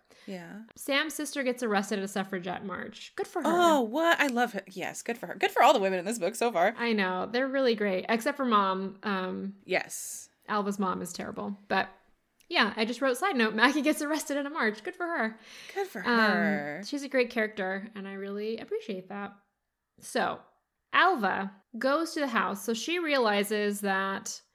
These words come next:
Speaker 2: uh, after the breakup, she wants to talk to the ghost. So she wants to resolve her own problems without involving Sam. And she's like, "I'm gonna go to the house, and I'm gonna talk to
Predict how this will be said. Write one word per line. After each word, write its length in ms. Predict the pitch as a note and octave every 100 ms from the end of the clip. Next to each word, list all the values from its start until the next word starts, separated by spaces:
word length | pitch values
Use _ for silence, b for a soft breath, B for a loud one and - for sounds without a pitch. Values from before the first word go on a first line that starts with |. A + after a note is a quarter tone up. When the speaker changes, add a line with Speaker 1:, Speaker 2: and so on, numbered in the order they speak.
| -
Speaker 2:
uh, 140 | G#3 -
after 280 | D4+ G4+
the 60 | F4+
breakup, 300 | A#3+ A3 G#3+
she 120 | -
wants 240 | B3 A#3+ A#3
to 60 |
talk 240 | A3+ G3+ G3+
to 80 | G3+
the 80 |
ghost. 320 | F#3+ F#3 G3 -
So 80 |
she 160 | A3+ C4
wants 180 | C#4 C4+
to 60 | A#3+
resolve 300 | G#3 G3 F#3+
her 100 | G3
own 180 | G3 G3
problems 440 | G3 G3 F#3+ F#3
without 220 | F#3 F#3+
involving 300 | F3+ F#3+ F#3+
Sam. 260 | F3+ F#3+ F#3+
And 80 | F#3+
she's 60 | G3
like, 120 | -
"I'm 80 | A#3+
gonna 120 | C#4
go 100 | A#3
to 40 |
the 80 | A3
house, 460 | G3 G3+ G3+ G3+ -
and 120 | G#3+
I'm 100 | G#3+
gonna 140 | B3 A#3
talk 440 | - - G#3 G#3
to 460 | - G#3+ G3 G3 G3